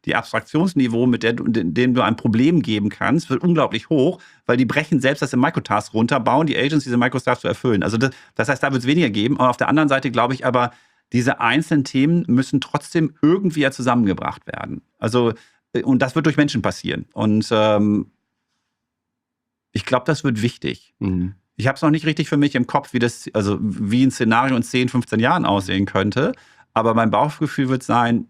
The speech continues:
Speaker 1: die, d-, das, was, was uns als Mensch nicht ausmacht, wird automatisiert werden. Das, was uns als Mensch ausmacht, wird unglaublich wichtig werden.
Speaker 2: Ja, der Shift zwischen Hard- und Soft Skills nochmal,
Speaker 1: Ja.
Speaker 2: ne?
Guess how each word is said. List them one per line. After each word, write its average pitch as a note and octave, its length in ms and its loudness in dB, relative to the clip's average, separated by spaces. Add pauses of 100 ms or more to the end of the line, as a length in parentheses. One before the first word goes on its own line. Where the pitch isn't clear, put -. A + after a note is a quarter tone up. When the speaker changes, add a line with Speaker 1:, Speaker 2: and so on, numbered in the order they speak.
(100)
Speaker 1:
die, A2 560 -8
d-, - 140 -8 (180)
das, C3 400 -2
was, C#3+ 260 -2 (240)
was A#2 200 -2
uns A#2+ 100 2
als A#2+ 140 0
Mensch D#3 200 0
nicht - 200 -2
ausmacht, D#3+ 480 0
wird C3+ 160 0
automatisiert A#2+ 720 0
werden. G2 340 0
Das, A#2+ 160 0
was B2 140 0
uns A2 80 0
als A2+ 160 -2
Mensch C#3+ 200 2
ausmacht, - 360 -2
wird - 160 -6
unglaublich C3 340 0
wichtig - 300 -8
werden. - 280 -6 (200)
Speaker 2:
Ja, A2 160 2
der A#2 80 0
Shift - 240 -4
zwischen A#2 260 0
Hard- A#2 160 0
und A2 80 0
Soft - 220 -4
Skills F2+ 240 -2
nochmal, F#2 240 0
Speaker 1:
Ja. E2+ 60 2
Speaker 2:
ne? A#2+ 160 0